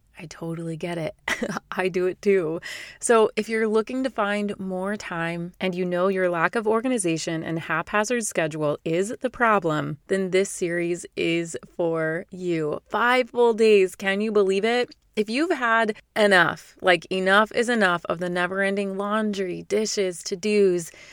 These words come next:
constantly being late and running out the door in a mad dash, never having focused time to work on your business, and just are done with the stress of juggling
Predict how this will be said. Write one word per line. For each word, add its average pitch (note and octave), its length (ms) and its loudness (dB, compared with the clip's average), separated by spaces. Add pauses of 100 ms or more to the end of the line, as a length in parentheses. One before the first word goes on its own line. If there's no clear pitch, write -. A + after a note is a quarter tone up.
(280)
constantly C4 800 -2
being A3 360 -2
late G#3 280 0
and F3+ 160 -8
running G#3 320 -2
out A3 200 0
the A3 120 -4
door G3 400 4
in E3+ 140 -2
a E3 60 -6
mad F3 400 -2
dash, F3 540 0 (460)
never G#3+ 360 2
having A3 380 0
focused G3+ 480 0
time F#3 300 -4
to F#3 120 -8
work F3+ 240 0
on F3+ 120 0
your F3 100 -4
business, F3 640 -4 (540)
and F#3+ 220 -2
just G3 400 4
are A3+ 220 2
done F#3 320 0
with F3 120 -8
the F3 100 -4
stress E3+ 580 0
of E3+ 240 -6
juggling F#3+ 680 -2